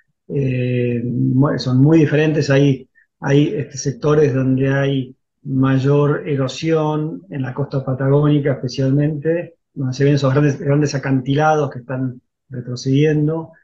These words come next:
sectores que hay menos erosión. Eh, bueno, son, son costas muy diferentes en lo ambiental, pero también, por supuesto, eh, en la historia de ocupaciones a lo largo de, a lo largo del tiempo.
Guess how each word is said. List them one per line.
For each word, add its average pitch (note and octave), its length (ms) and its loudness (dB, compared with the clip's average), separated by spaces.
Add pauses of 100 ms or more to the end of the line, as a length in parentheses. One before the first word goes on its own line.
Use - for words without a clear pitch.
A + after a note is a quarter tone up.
(160)
sectores C#3+ 680 0
que C#3 260 4
hay C#3 300 4
menos C#3+ 340 2
erosión. D3 720 -2 (380)
Eh, B2+ 840 -4
bueno, C3 260 -2
son, D#3 300 -4
son E3 200 -4
costas F3 320 0
muy D3+ 180 2
diferentes D3+ 440 -2
en C#3+ 100 0
lo C3+ 60 0
ambiental, D#3 720 -4 (680)
pero B2+ 240 -6
también, D#3 600 2
por C3 140 -6
supuesto, D#3+ 840 0
eh, C#3+ 400 -4
en D3+ 480 0
la C3 120 -2
historia D3 540 -2
de C#3 300 0
ocupaciones D3 880 -4
a B2 80 -8
lo B2 80 -8
largo C#3+ 340 -2
de, A#2+ 240 -4
a A#2 40 -14
lo A#2+ 160 -12
largo C3+ 180 0
del C3 140 -2
tiempo. D#3+ 460 -4